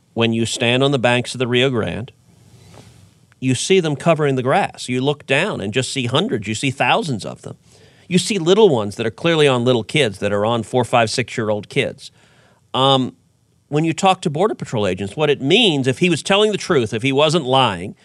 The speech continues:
I don't know if he was lying when he said he didn't know what those were, but if he was telling the truth, it means he hasn't bothered in two years on the job to sit down with his agents and say, "Hey, what's happening?"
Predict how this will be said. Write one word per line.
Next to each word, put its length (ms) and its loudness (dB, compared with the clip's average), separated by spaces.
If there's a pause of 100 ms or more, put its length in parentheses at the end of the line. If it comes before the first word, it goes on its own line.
(300)
I 120 2
don't 120 0
know 120 0
if 80 -6
he 100 0
was 160 -2
lying 300 2
when 100 0
he 60 -2
said 160 -4
he 80 -4
didn't 160 -6
know 100 0
what 160 0
those 240 -2
were, 220 -4
but 100 -2
if 80 -8
he 60 0
was 100 -4
telling 260 2
the 80 -4
truth, 440 -2 (960)
it 120 0
means 300 2
he 140 -2
hasn't 340 0
bothered 460 2
in 80 -4
two 160 -4
years 260 2
on 120 -2
the 80 -4
job 360 0
to 60 -8
sit 200 -4
down 240 0
with 80 -4
his 120 -6
agents 360 -2
and 40 -14
say, 100 -6
"Hey, 200 0
what's 280 -4
happening?" 480 -2